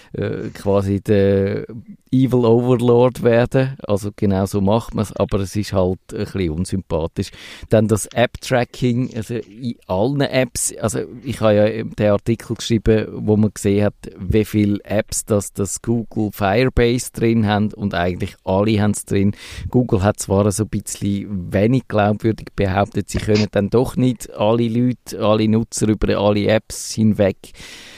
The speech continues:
äh, tracken. Ich bin nicht ganz sicher, sie sind ja wegen dem auch in Kalifornien verklagt worden. Also Google, finde ich, hat sich wahnsinnig unsympathisch, äh, präsentiert in dem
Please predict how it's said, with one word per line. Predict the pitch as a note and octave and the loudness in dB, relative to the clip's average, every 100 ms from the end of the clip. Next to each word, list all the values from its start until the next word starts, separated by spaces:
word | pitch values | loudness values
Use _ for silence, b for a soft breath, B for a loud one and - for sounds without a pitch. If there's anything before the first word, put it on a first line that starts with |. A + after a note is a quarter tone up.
| B B | B B
äh, | G2 G2 | 0 0
tracken. | - G2+ G#2 - G#2+ G2+ | 2 0 0 -2 0 0
Ich | G2 - | -2 -4
bin | - F#2+ | -2 0
nicht | G2 | 0
ganz | F#2+ F#2+ - | 0 0 0
sicher, | G#2 - F#2+ | -4 -4 -6
sie | G#2 | -4
sind | G2+ G#2 | -2 0
ja | G2 - | -2 -2
wegen | F#2+ - | -4 -2
dem | G#2 G2 | -2 0
auch | F#2+ F#2+ G2 - | 2 0 -2 -4
in | G2+ | -8
Kalifornien | - G2+ F#2+ G2 G2+ G2 F#2+ F2+ | -4 -2 0 0 0 2 2 0
verklagt | G2 - A2 A2+ - - | -2 -4 0 0 0 -2
worden. | A2+ A2+ A#2 A2+ | 2 4 4 -2
Also | - G#2 A2 - B B B B | 0 0 0 -2 B B B B
Google, | - B2+ C3 C3 A#2+ - | 2 2 4 2 2 -2
finde | - - - B2 B2+ A2+ | -16 -16 -2 2 2 2
ich, | A#2+ - - _ - | 0 -4 -8 _ -10
hat | G2+ G#2+ - | -4 -4 -4
sich | - A#2 A2 - - _ | -2 0 0 -4 -6 _
wahnsinnig | G#2 F#2 G2 G2+ G#2+ G#2+ G2+ - | -8 0 2 4 2 2 0 0
unsympathisch, | G#2 G#2 G#2+ F#2+ G2+ F#2 F#2+ - G#2 - - | 0 0 -2 -2 -2 -2 -2 -4 -6 -6 -6
äh, | G2+ F#2+ F#2 G2 - | -2 0 0 -2 -4
präsentiert | - F#2 G2+ F#2 G2 G2 F#2+ - | -2 -2 -4 -6 -4 -4 -6 -10
in | D4 - _ _ _ - | -10 -10 _ _ _ -2
dem | - F#2+ G2+ G2+ G2+ G2 | 2 2 4 4 4 2